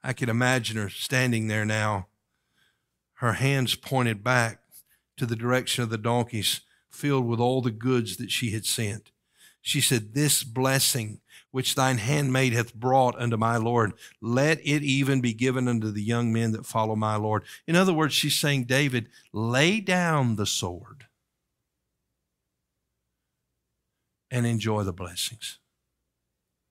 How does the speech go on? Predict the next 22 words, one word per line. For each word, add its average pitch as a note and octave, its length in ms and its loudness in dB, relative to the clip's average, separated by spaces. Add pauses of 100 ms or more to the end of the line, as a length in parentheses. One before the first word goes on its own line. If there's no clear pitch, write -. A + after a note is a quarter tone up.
(600)
Do C3+ 60 -8
you E3 80 4
know G#3 80 4
what D3+ 220 0
bitterness A#2 440 0
is? A2 340 -2 (1500)
It's - 180 -6
a A2+ 60 -2
poison. - 640 -6 (1800)
And A#2 140 -2
do A#2+ 60 2
you C3+ 80 2
know D3 140 2
who D3 100 4
it C3+ 120 0
destroys? A#2+ 680 -4 (1900)
Initially, B2 600 -2 (1120)
the - 80 -14
person G#2 540 -4 (1400)
that G2 140 -4
is F#2+ 120 -8
bitter. - 380 -8